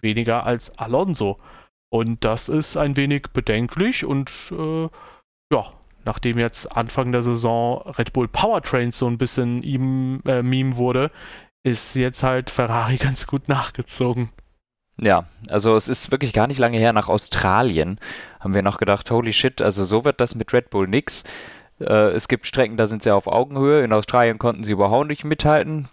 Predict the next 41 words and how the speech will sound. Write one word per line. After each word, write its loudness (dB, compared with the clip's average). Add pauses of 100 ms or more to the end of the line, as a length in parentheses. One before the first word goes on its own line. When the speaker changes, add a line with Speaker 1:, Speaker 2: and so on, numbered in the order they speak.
Speaker 2:
Dann 2
hat 2
die -4
Zuverlässigkeit 0
auch 4
nicht -6
gestimmt. 0
Verstappen 0
hatte 0
in 2
drei 6
Rennen 0
zwei 4
Ausfälle. 2
Herzlichen -2
Glückwunsch. -4 (920)
Und 2
war 6
da 4
wirklich -4
schon 0 (180)
völlig 0
abgeschlagen. 0
Und -4
es -6
war 2
dann 2
natürlich, -4 (1000)
kann 0
man 6
da 6
nicht -2
sagen, 2
die 0
W 2
M 2
ist -6
vorbei, 4
ne, 0
wenn 0
du 0